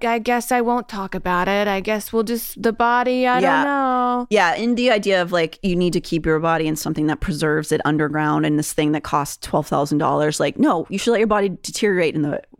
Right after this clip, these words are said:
Speaker 2: ground.
Speaker 1: <laughs> Yeah.
Speaker 2: You can be a part of Earth again. Like, you're just wasting all this money and natural resources, whatever. I'm not gonna start talking about the funeral industry right now, but I, I, that's cool. Like, I appreciate your, your input as somebody who,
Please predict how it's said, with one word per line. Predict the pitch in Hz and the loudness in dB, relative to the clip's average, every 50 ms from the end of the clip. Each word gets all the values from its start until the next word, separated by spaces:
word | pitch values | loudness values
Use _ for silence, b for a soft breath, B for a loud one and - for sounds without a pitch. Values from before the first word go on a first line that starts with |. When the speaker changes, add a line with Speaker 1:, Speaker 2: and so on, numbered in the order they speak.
| - _ | -12 _
Speaker 2:
ground. | - 190 247 302 165 143 - - - - - _ | 0 2 2 2 2 -2 -4 -10 -16 -20 -20 _
Speaker 1:
<laughs> | _ - | _ -2
Yeah. | - 254 202 196 202 202 277 269 | -2 -2 -2 -2 -2 -2 0 0
Speaker 2:
You | 233 185 | 2 2
can | 180 202 202 | 2 2 2
be | 202 208 | 2 0
a | 196 | 0
part | - - 202 202 196 - - | 0 0 0 0 0 0 0
of | 165 170 170 170 175 - - - | 0 0 0 -2 -4 -8 -4 -2
Earth | 196 233 - - | -2 -2 0 -2
again. | 151 - 95 - - 117 180 - - | -2 -4 -4 -6 -6 -8 -8 -8 -6
Like, | - 147 - - B B B B B B | -6 -6 -6 -6 B B B B B B
you're | - 180 | 0 0
just | 170 202 214 - | 2 0 0 0
wasting | 170 185 185 196 214 - - 180 | 0 0 0 0 0 -2 -2 0
all | 170 175 | 0 0
this | 165 165 - | 0 0 -2
money | 185 175 170 170 170 165 151 | 0 0 0 0 0 0 0
and | - 165 151 | 0 0 0
natural | 160 156 156 - 156 156 | 0 0 -2 -2 -2 -2
resources, | 156 156 156 151 147 139 139 170 175 135 151 170 156 | 0 0 -2 -2 -2 -4 -2 -2 -4 -4 -4 -4 -2
whatever. | 160 175 170 147 117 95 - B B B B B B B B B B | 0 0 0 0 -4 -8 -10 B B B B B B B B B B
I'm | - 339 | 2 2
not | 330 285 233 | 2 2 2
gonna | 226 226 | 0 -2
start | - 214 185 175 | 0 0 2 2
talking | 190 165 170 170 | 2 2 0 0
about | 165 175 170 | 0 -2 -2
the | 156 | 0
funeral | 180 170 160 165 | 0 0 0 0
industry | - 147 156 - 143 143 | 0 -2 -4 -4 -4 -4
right | - - | -4 -6
now, | - - | -4 -2
but | - - - - _ _ _ _ _ - | -2 -2 -2 -4 _ _ _ _ _ 0
I, | 208 202 196 - 202 196 | 0 2 0 -2 -2 0
I, | 214 196 - - - - - _ | 0 0 0 -2 -8 -20 -20 _
that's | - - 226 226 - - | -2 -2 -2 -2 -2 -6
cool. | - - 302 311 311 - | -6 -2 -2 0 0 2
Like, | 233 208 185 202 | 0 0 2 2
I | 202 190 160 156 - - - | 0 0 -2 -6 -8 -4 -2
appreciate | - - - - - 294 247 190 | -2 0 0 0 0 2 0 0
your, | 151 175 170 165 - - - 90 95 | 2 0 0 0 -2 -4 -4 -6 -4
your | - 170 - | -2 -2 0
input | - 180 208 254 - - - 151 - - - - - | 2 2 2 0 0 0 0 -2 -2 -2 -6 -8 -2
as | - 160 151 | -2 -2 -2
somebody | - - 180 180 180 175 170 | 0 0 0 0 2 0 0
who, | 180 208 170 165 156 156 147 - | 0 0 0 0 0 0 -2 -4